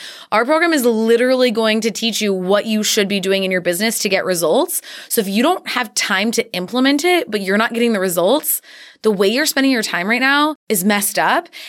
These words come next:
And guess what? The first thing we do in our program is have you do a time tracker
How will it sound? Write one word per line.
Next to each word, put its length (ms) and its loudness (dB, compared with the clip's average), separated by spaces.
And 100 0
guess 200 0
what? 120 -2
The 80 0
first 280 -4
thing 120 -2
we 80 0
do 80 -2
in 80 0
our 80 0
program 360 -2
is 120 -2
have 160 -4
you 80 -2
do 100 0
a 60 2
time 280 -4
tracker 520 0